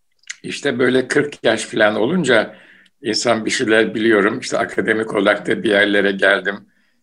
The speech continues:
filan filan, insanları tanıdım, yurt dışına gittim, bilmem ne yaptım filan filan. Böyle konuşuyoruz. Ee, benim bir İngilizce hocam vardı, hala da var elhamdülillah.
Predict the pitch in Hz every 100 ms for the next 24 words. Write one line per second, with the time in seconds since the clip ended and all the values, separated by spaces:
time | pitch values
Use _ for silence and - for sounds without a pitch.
0 | _ - 113 110 110 110 104 110 120 117
1 | 110 110 123 110 107 104 101 120 - 104
2 | 98 95 104 110 113 131 123 104 104 95
3 | - - 110 98 101 104 104 110 92 -
4 | 104 98 120 110 117 156 202 - _ _
5 | _ _ 180 151 180 180 - - _ -
6 | 151 147 147 175 101 92 - - _ _
7 | _ _ _ 107 98 92 147 190 139 147
8 | 139 147 156 147 135 110 104 101 98 98
9 | - 104 95 107 98 87 104 117 107 107
10 | 95 98 90 95 92 90 92 87 87 87
11 | 90